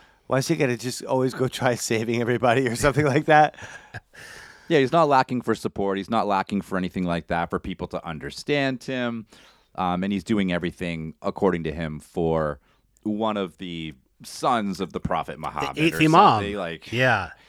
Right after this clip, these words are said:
Speaker 2: So, I mean, I can see how you think it's a little heavy-handed at times with some of the messages, but, I mean, there's a lot of messages in here.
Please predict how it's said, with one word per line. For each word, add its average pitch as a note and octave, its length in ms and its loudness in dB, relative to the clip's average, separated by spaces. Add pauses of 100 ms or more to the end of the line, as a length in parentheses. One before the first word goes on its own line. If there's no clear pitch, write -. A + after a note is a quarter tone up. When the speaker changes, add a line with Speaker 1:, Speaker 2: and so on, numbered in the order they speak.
(240)
Speaker 2:
So, F3 200 6
I F3 120 2
mean, G3 160 2
I F#3 100 6
can F3 120 -4
see F3 160 -4
how D#3 120 4
you C#3+ 160 2
think C3+ 200 -6
it's - 120 -8
a A#2+ 40 0
little G#2+ 220 -2
heavy-handed G#2 580 -8
at F#2+ 120 -14
times G#2 500 -16
with F#2 120 -16
some G2 180 -6
of G#2 80 -6
the A#2+ 40 0
messages, E3 600 2
but, - 340 0
I F#2+ 100 -10
mean, G2 220 -4
there's G#2 180 4
a G#2 60 4
lot D#2+ 380 0
of C#2+ 80 -8
messages D2 500 -12
in D#2 140 -8
here. C#2 260 -16